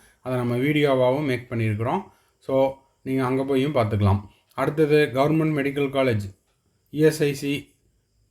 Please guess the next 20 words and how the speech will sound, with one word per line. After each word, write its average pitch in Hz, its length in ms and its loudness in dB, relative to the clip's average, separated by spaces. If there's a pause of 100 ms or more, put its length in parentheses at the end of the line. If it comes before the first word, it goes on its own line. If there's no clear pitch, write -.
(1000)
கோயம்புத்தூர். 139 640 2
இது 151 180 -2
பார்த்தீங்கன்னா, 151 580 2 (100)
இ 143 120 -2
எஸ் 160 220 2
ஐ 165 100 2
சி 165 480 -2 (340)
காலேஜ்னு 147 460 2
முதல்ல 139 380 0
இருந்துச்சு. 135 600 -2
இப்போ 131 200 -2
அதை 135 160 0
வந்து 127 260 0 (460)
கவர்மெண்ட் 160 440 2
மெடிக்கல் 139 360 -2
காலேஜா 127 480 -2
மாத்திருக்காங்க. 101 720 -2 (100)
ஓகேங்களா? 135 440 -2 (540)
இது 143 180 0
வந்து 151 280 2